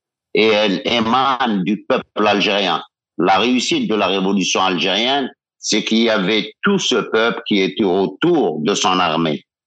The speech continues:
Et ça, c'est, c'est ce qui a fait la réussite de notre révolution, en plus de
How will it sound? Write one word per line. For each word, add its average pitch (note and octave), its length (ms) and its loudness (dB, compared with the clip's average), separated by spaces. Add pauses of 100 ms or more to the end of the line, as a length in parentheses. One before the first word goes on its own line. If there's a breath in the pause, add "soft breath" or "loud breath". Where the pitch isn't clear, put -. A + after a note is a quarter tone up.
(140)
Et A2+ 100 2
ça, D3+ 220 0
c'est, G#2 420 -2 (160)
c'est F#2+ 200 0
ce - 100 -2
qui C3 160 2
a A2 80 2
fait C#3 440 -2 (100)
la A2+ 140 2
réussite A#2 460 0
de G#2 60 -2
notre F#2+ 220 -2
révolution, G2 560 0 (160)
en F#3 160 2
plus F3 680 -2 (220)
de A2+ 500 0